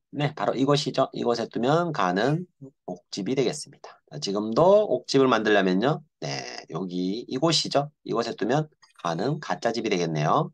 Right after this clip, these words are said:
자, 지금도 한번 볼게요. 사할 문제도 걸리죠, 사실은. 자, 이렇게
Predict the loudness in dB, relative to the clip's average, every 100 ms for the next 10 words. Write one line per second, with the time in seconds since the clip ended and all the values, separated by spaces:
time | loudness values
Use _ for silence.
0 | _ -14 -4 2 4 4 6 6 6 4
1 | -2 -2 -6 -10 -2 2 2 0 -6 0
2 | 2 4 4 4 2 0 0 -2 0 0
3 | 2 2 2 -2 -6 -20 -20 _ 0 2
4 | 4 4 2 -2